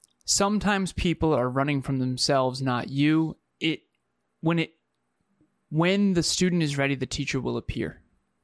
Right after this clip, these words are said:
When the teacher, when the student is ready, the,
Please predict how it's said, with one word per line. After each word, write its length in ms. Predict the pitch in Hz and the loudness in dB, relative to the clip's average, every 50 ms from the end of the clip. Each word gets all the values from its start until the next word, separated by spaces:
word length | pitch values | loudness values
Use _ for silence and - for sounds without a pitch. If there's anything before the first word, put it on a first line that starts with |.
| _ _ _ _ _ - | _ _ _ _ _ -4
When 460 | 147 156 165 185 196 185 175 160 - | -2 0 2 2 2 2 0 -2 -2
the 120 | - 151 135 | -4 -4 -4
teacher, 840 | - - - - 196 196 190 - - 220 214 196 208 202 - _ _ _ _ _ _ _ _ _ _ _ _ _ _ _ _ _ | -4 -6 -2 0 0 0 0 0 2 2 2 2 0 -2 -8 _ _ _ _ _ _ _ _ _ _ _ _ _ _ _ _ _
when 140 | - 175 175 | -2 -2 0
the 80 | 175 151 | 0 -2
student 300 | - - 208 208 190 190 | 0 2 2 2 2 2
is 120 | 160 147 | 0 0
ready, 180 | 156 160 151 143 | 0 0 0 0
the, 180 | 127 131 123 | -2 -6 -12